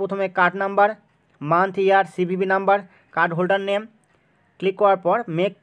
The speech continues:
পেমেন্টে ক্লিক করে পরবর্তী স্টেপ ফলো করলে আপনারা পেমেন্ট করতে পারবেন। তো আমি এখানে টাইপ করে নিচ্ছি, সমস্ত ডিটেলস টাইপ করে নিচ্ছি, তারপরে মেক পেমেন্টে ক্লিক করছি। মেক পেমেন্টে ক্লিক করার পর পরের পেজে চলে যাব। আপনারা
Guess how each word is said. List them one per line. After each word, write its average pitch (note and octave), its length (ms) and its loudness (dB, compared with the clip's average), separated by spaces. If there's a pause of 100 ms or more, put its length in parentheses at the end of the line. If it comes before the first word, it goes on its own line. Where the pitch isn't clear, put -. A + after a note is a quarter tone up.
পেমেন্টে F#3+ 440 0
ক্লিক F3+ 240 -4
করে F3+ 120 2 (340)
পরবর্তী F3+ 380 2
স্টেপ F3+ 220 -4
ফলো F3 240 2
করলে F#3+ 140 0 (100)
আপনারা F3+ 180 0 (440)
পেমেন্ট F3 300 -2
করতে E3+ 220 -4
পারবেন। C#3 260 0 (140)
তো F3 140 -2
আমি F#3 140 -4
এখানে G3+ 240 -8
টাইপ F#3 180 0
করে G3+ 160 0
নিচ্ছি, F3 200 -6 (1300)
সমস্ত F#3+ 300 -2 (140)
ডিটেলস G3 300 0
টাইপ F#3+ 200 2
করে G#3+ 140 2
নিচ্ছি, F3+ 260 -6
তারপরে F#3+ 260 2 (100)
মেক G3 180 -4
পেমেন্টে G3 300 -2 (100)
ক্লিক G#3+ 220 -6
করছি। C3 220 -2 (680)
মেক F#3+ 220 -2
পেমেন্টে A3+ 380 -4
ক্লিক A3 200 -4
করার A3 200 4
পর A3 100 4 (120)
পরের G3 200 2
পেজে G3+ 200 4
চলে G3 180 2
যাব। D#3+ 120 2 (3750)
আপনারা F#3+ 180 2